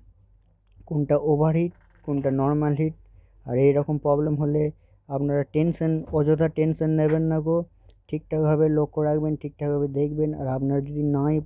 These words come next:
পারেন, আহ, কাজটা করতে আমার দেখেও, তাহলে অবশ্যই মেকানিকের কাছে নিয়ে গিয়ে একবার খুলে check করে নেবেন, সে কি বলে একবার দেখে নেবেন। যেহেতু আমার এই কাজটা দেখলেন,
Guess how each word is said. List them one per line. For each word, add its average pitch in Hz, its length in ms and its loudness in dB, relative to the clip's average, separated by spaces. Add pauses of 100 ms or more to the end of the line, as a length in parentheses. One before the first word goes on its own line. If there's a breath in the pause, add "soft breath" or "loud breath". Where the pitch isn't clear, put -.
পারেন, 151 280 0
আহ, 135 920 -4
কাজটা 135 340 -4
করতে 156 520 0
আমার 143 380 -2
দেখেও, 156 420 0 (200)
তাহলে 139 240 0
অবশ্যই 147 500 0
মেকানিকের 143 640 0
কাছে 139 300 -6
নিয়ে 135 280 0
গিয়ে 147 140 2
একবার 139 380 0 (420 soft breath)
খুলে 143 280 2 (100)
check 143 240 -4
করে 151 180 0
নেবেন, 151 260 0
সে 143 240 -4
কি 143 180 -12
বলে 139 260 0
একবার 139 300 -2
দেখে 135 240 -2
নেবেন। 147 260 -2 (340 soft breath)
যেহেতু 143 360 2
আমার 147 260 0
এই 147 120 2
কাজটা 143 360 -6
দেখলেন, 147 500 -2